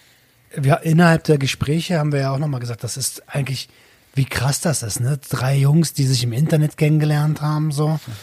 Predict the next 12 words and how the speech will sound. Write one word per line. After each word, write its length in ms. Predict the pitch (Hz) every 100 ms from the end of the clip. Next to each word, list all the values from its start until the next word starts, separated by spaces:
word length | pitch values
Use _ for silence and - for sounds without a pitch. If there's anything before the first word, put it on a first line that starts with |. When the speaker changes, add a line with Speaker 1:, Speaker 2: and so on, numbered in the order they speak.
| 101 - _
Speaker 1:
die, 120 | 147 139
die 220 | 127 139
den 100 | 127
gleichen, 680 | 127 131 139 156 139 135 - _ - _ _ _
die, 80 | 143
die 80 | 135
gleichen 680 | 131 131 135 147 135 131 120 - _ _ _ _
Kampf 460 | - 135 156 - -
kämpfen, 680 | - 156 165 - 175 170 165
so, 340 | 160 170 165 - - - - _ _
und, 600 | - 151 139 139 135 - -
ähm, 520 | 147 135 127 127 127